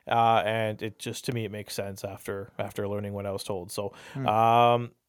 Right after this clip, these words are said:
Speaker 1: yeah, i-, interesting, uh, interesting first move. Didn't think he'd be the first, uh, domino to, to fall. Uh, but, um, y-, you know, it, it's, y-, you pay a third for him. He plays a half a season.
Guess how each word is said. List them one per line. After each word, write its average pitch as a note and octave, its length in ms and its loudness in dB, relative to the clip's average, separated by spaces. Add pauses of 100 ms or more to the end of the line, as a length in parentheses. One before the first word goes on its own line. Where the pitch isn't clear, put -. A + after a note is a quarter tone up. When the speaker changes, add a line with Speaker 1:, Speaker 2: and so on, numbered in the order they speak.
(140)
Speaker 1:
yeah, D#3 160 10
i-, C3+ 60 8
interesting, C#3 920 2
uh, B2 420 8
interesting C3 420 -4
first - 320 -2
move. D#3 580 0
Didn't B2+ 220 -4
think B2+ 200 -2
he'd B2 180 -4
be B2+ 80 -4
the A#2+ 100 -4
first, - 460 -4
uh, A#2 120 2
domino B2 480 2
to, A#2+ 240 0
to A2 140 -6
fall. C3+ 480 2 (420)
Uh, G#2 320 0 (100)
but, G#2+ 320 0
um, G#2 560 0 (200)
y-, A#2 120 -10
you G#2 200 -10
know, G2+ 200 -8
it, G2+ 160 -8
it's, - 400 -10
y-, G#2+ 80 -6
you G#2 180 -10
pay C3+ 240 0
a B2+ 60 2
third B2+ 320 -2
for B2 380 4
him. B2 260 0 (440)
He - 120 -20
plays B2 200 2
a A#2+ 60 0
half B2 180 4
a A#2+ 60 -2
season. A#2 800 -4